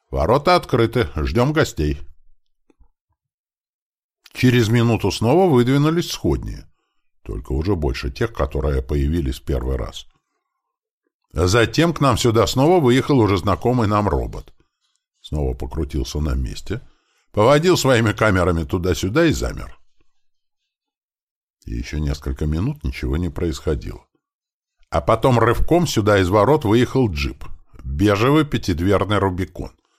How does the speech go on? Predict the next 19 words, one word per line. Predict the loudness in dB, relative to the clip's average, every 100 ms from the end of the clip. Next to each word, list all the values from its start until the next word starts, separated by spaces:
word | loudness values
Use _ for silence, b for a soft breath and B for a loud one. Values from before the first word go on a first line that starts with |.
| _ _ _ _ _ _
Робот | -6 -4 -4 -6
ещё | -8 -8 -6
так | -6 -8
в |
сторонку | -4 -2 -2 -6 -8
отъехал | -8 -4 -4 -2 -4
и |
остановился. | -6 -6 -2 -2 -4 -8 -14 -18 -20 _ _ _ _ _ _ _ _ _ _ _ _ _ _ _ _ -6
Джип | 0 0 4
выехал | 2 4 2 2
из |
ворот, | 2 0 0 -4 -10 _ _ -6
отъехал | -4 -2 -2 -4 -4 -4
от | -4 -6
них | -6
несколько | -6 -6 -6 -4 -4
метров | -4 -6 -10 -12 -20 -20 _ _ -14 -4
и | -2
остановился. | -2 -2 -2 0 0 -4 -8 -14